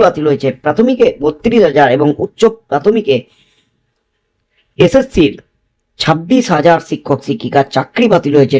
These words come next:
ঠিক সেই মুহূর্তে যখন আর একদিন পর এসএসসি নিয়োগের নতুন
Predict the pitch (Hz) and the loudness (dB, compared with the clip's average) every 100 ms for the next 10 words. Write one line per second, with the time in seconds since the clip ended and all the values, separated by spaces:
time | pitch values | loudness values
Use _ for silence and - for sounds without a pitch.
0 | 147 160 - 196 220 196 202 294 294 427 | -2 -6 0 2 2 0 2 2 2 0
1 | - _ _ _ _ _ - 196 208 233 | 0 _ _ _ _ _ -2 0 2 0
2 | 202 - - - _ 294 269 175 151 - | -2 -2 -4 -4 _ -2 0 2 0 0
3 | - 165 - 180 147 156 226 185 131 - | -6 -8 -4 -2 0 2 2 2 -2 -4
4 | _ _ _ _ _ 139 156 180 | _ _ _ _ _ -2 0 2